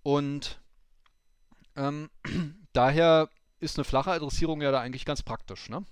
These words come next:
Also jeder kann jeden sehen und eine Adresse ist direkt auflösbar.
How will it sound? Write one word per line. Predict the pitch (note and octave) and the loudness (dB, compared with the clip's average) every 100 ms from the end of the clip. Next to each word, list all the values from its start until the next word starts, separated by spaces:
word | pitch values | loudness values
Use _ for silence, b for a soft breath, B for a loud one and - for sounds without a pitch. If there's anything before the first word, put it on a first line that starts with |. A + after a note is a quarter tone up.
| - | -16
Also | - A2+ A#2+ A#2+ - B B B B B B B | -12 -8 -6 -6 -8 B B B B B B B
jeder | C#3+ E3 | 2 4
kann | - C3+ | 4 0
jeden | C3+ C3 | 0 -2
sehen | A2+ C3 G3 | -2 0 0
und | F3 C3+ | -2 -6
eine | B2+ | -4
Adresse | A#2 B2 C#3+ D3+ | -4 -2 4 4
ist | C#3 - - | 4 -4 -6
direkt | A2 G#2+ - - - | -6 -6 -8 -14 -10
auflösbar. | A#2+ B2+ B2+ A2+ - - | -6 -6 -6 -8 -10 -14